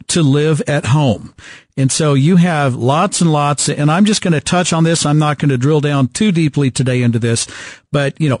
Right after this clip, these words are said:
frequent hospitalizations, frequent falls, uh, maybe potentially or maybe actually wandering away from the home and not being able to find your way back home.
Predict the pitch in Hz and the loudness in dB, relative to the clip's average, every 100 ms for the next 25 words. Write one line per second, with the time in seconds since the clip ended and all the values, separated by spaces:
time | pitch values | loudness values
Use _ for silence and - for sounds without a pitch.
0 | - - - 165 180 196 208 131 117 151 | -6 -20 -6 -2 0 0 -2 0 0 0
1 | 156 - 151 143 127 135 123 - 87 - | 0 0 0 2 0 0 -2 -2 -4 -6
2 | - - 156 151 - 151 - - 147 117 | -10 -6 -2 -2 0 -2 -2 -2 0 0
3 | 87 - - - _ _ _ _ _ _ | -2 -6 -6 -8 _ _ _ _ _ _
4 | _ _ _ _ 135 131 135 135 135 147 | _ _ _ _ -2 0 2 0 0 0
5 | 160 160 147 143 - 127 - - _ - | 0 0 0 -2 -6 -16 -18 -20 _ -6
6 | 147 170 165 170 160 156 151 135 135 131 | -2 0 0 0 0 0 0 2 2 2
7 | 143 143 127 139 - 147 127 117 135 160 | 0 0 -2 -2 -2 0 0 0 2 2
8 | 160 160 151 127 135 143 143 - 143 135 | 2 2 2 2 0 0 -2 -2 0 2
9 | 123 127 156 156 156 - - _ - 131 | 2 2 2 2 0 -2 -20 _ -4 0
10 | 127 135 143 143 143 139 143 135 - 131 | 2 0 0 0 2 2 0 -2 0 0
11 | 135 135 127 120 127 131 - 202 151 - | 2 2 0 0 -2 -2 0 0 0 -6